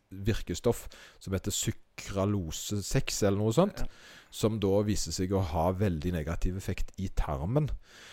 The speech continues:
Speaker 1: Eh, og dette er jo litt sånn, eh, for å gi litt bilde på det, så er jo dette, eh, noe som, eh, influensere, fitnessfolk, kost- og veiledningsfolk har vært veldig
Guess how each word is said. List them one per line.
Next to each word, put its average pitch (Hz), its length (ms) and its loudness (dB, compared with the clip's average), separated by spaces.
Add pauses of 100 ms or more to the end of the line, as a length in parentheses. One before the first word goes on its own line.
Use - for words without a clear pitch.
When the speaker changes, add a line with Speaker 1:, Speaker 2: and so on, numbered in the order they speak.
(120)
Speaker 1:
Eh, 101 140 4
og 104 120 2
dette 120 180 8
er 139 80 12
jo 110 80 10
litt 98 180 2
sånn, 87 280 0
eh, 90 260 -4
for 95 160 2
å 90 40 2
gi 90 120 2
litt 87 180 -4
bilde 80 300 0
på - 140 2
det, 147 220 4
så - 120 0
er 98 120 6
jo 98 100 4
dette, 90 420 2 (1300)
eh, 92 340 4
noe 98 300 2
som, 107 360 0 (1120)
eh, 98 220 2 (120)
influensere, 104 800 4
fitnessfolk, - 1120 2 (140)
kost- - 480 4
og 113 120 2
veiledningsfolk 98 1160 4
har 98 140 4
vært 95 280 0
veldig 101 420 2